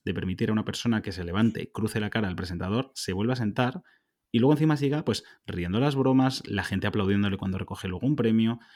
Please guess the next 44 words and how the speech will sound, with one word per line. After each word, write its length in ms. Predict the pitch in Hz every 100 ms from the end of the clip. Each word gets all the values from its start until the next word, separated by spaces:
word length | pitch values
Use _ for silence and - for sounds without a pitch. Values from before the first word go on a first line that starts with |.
| -
eh, 240 | 95 95 -
algunos, 500 | 104 98 107 104 - 107
eh, 260 | 101 98 104 -
incluso 360 | 92 95 98 120
el, 200 | 104 95 -
el 480 | 92 90 87 90 92
director 560 | 92 87 - 110 -
del 120 | 107
documental 380 | 104 104 101 104
que 140 | 104 98
ganó 260 | 98 104
en 100 | 98
el 60 | 95
premio 240 | 101 101
que 40 | -
estaba 180 | 98
presentando 340 | 98 101 101 98
Chris 180 | 104 90
Rock, 280 | 104 - _ - - _
eh, 260 | 107 98 90
se 160 | -
abraza 320 | 87 104 104 101
con 160 | 98
Will 160 | 98 95
Smith 220 | 107 110
justo 280 | - 98 95
antes 200 | 95 92
de 80 | 95
subir 400 | - 95 101 101 - _
al 160 | 92 92
escenario, 500 | - 90 98 110 147
pues, 300 | - 82 -
cuando 200 | 92 90
no 100 | 98
hace 120 | 131
ni 140 | 101
un 100 | 110
minuto 320 | 131 107 139 87
que 100 | 95
le 60 |
ha 40 | 87
partido 320 | 98 101 92
la 100 | 87
cara 280 | 95 87